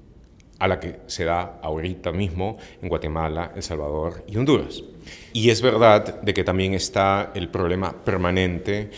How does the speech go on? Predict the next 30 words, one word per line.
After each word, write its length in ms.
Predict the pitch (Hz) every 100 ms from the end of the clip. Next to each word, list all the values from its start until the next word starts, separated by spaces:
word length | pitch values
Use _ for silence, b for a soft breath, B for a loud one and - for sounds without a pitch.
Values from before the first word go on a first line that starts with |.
| B B
de 160 | 98
cómo 440 | - 120 107 101 -
encontrar 640 | 90 90 85 87 90 82
financiación 580 | 80 95 82 85 - 92
para 160 | 90 87
seguir 280 | - 87 87
existiendo. 580 | - - 143 90 78 92
De 240 | 92 101
hecho, 460 | 104 - 147 165 - - B B B B B -
este, 720 | 98 82 - - 98 95 -
nosotros 880 | 101 90 120 117 117 120 117 - - 92
vivimos, 840 | 95 98 120 113 123 139 - - -
eh, 360 | 101 90 87 87
de 120 | 95
año 220 | 101 101
en 100 | 98
año. 300 | 104 85 73 82 - - B B B B B -
Em, 560 | 98 87 87 85 87 B B
es 260 | - 104 -
decir, 260 | 120 120
y, 200 | 110 95 113
y, 260 | 107 107
y 60 | 113
lo 140 | 107
nuestro 720 | 104 131 147 - 160 151 139 107
es, 480 | 101 104 - - -
¿lo 140 | 101 101
logras 540 | 135 151 147 139 -
o 40 | 92
mueres? 680 | 92 87 78 76 - -